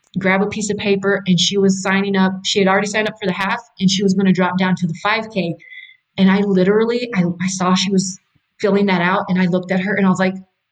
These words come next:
"Can you go with me to the registration table, please?" I was like, "I,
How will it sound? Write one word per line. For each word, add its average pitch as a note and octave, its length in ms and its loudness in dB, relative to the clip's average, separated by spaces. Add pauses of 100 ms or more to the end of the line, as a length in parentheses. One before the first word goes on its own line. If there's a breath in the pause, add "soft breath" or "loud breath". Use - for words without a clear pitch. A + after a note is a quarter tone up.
(220)
"Can A#3 120 -4
you A#3+ 120 2
go A#3 100 4
with A#3+ 140 0
me A3 120 0
to - 100 -4
the F#3 60 0
registration F#3+ 520 0
table, A3 240 -2
please?" A#3+ 340 -4 (300 loud breath)
I - 60 -6 (200 loud breath)
was F#3+ 100 -2
like, F#3 220 -2
"I, F#3+ 200 -2